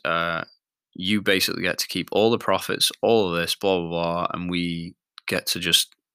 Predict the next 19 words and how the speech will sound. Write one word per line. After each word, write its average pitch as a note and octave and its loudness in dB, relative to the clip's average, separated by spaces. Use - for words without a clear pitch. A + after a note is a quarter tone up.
I G#2+ 6
don't F#3 4
even D2+ 2
know D2+ 0
what, D#2 -2
I F2+ 2
don't F#2+ 2
remember D#2+ -2
what B1+ -4
the D2 -8
deal C#2+ -4
was. C#2 -4
But G2+ 4
anyway, F2+ 2
the D#2+ -4
deal E2+ 2
doesn't C#2 -6
happen. D2 -4
Um, F2+ 2